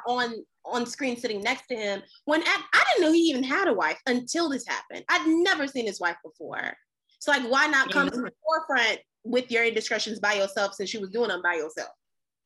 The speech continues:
Speaker 1: Don't put me in that position.
Speaker 2: So
Speaker 1: And
Speaker 2: now
Speaker 1: nobody
Speaker 2: he just put a face to the embarrassment. That's all he did.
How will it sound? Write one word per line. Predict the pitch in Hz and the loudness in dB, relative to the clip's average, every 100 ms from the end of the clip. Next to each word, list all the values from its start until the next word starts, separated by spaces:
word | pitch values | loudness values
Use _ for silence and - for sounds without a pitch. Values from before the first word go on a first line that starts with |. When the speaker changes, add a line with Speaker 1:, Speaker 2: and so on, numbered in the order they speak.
| _ _ _ _ _ _ 185 _ _ _ _ _ - | _ _ _ _ _ _ -20 _ _ _ _ _ -2
Speaker 1:
Don't | 339 | -2
put | 339 311 | 2 0
me | 269 | 2
in | |
that | 202 180 | 0 -2
position. | 185 160 156 202 233 294 _ _ _ _ _ _ _ _ _ _ - | -4 -4 -4 -8 -8 -14 _ _ _ _ _ _ _ _ _ _ -10
Speaker 2:
So | 240 - - - - - | -10 -10 -18 -20 -8 2
Speaker 1:
And | 359 | 2
Speaker 2:
now | 370 359 | 4 0
Speaker 1:
nobody | 359 - - | -2 -6 -4
Speaker 2:
he | 403 | 0
just | 190 - | 0 2
put | 196 | 2
a | 180 | 2
face | - 175 185 - | 0 -4 -4 -8
to | 185 | -8
the | 175 165 | -6 -6
embarrassment. | 151 151 156 170 170 - 101 87 - | -4 -4 -4 -6 -10 -14 -14 -14 -10
That's | 165 185 | -10 -6
all | 135 147 | -6 -4
he | 147 | -6
did. | 120 151 147 139 | -2 -2 -2 -6